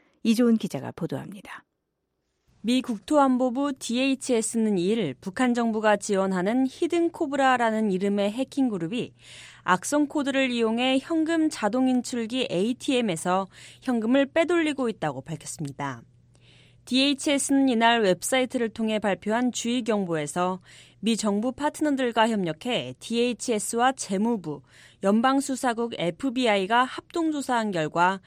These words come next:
Speaker 2: 북한 정부가 현금 인출 사기에 사용하는 악성 코드와 보안 침해 흔적 지표가 확인됐다고 밝혔습니다. 에프비아이는 히든 코브라가 이 아이오씨를 이용해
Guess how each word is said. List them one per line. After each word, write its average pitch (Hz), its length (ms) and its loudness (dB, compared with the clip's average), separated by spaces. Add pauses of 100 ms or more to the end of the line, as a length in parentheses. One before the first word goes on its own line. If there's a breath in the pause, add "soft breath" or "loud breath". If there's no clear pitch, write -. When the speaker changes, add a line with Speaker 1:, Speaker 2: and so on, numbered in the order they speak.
(340 loud breath)
Speaker 2:
북한 220 280 0
정부가 190 540 2
현금 320 480 0
인출 247 440 0
사기에 269 440 0
사용하는 247 640 -2
악성 262 440 -2
코드와 226 500 0 (100)
보안 262 420 2
침해 269 300 -2
흔적 302 400 -2
지표가 170 440 -4
확인됐다고 226 600 -6
밝혔습니다. 135 800 -10 (960 soft breath)
에프비아이는 233 720 2
히든 330 400 -2
코브라가 233 640 0
이 208 220 -2
아이오씨를 240 720 0
이용해 185 520 0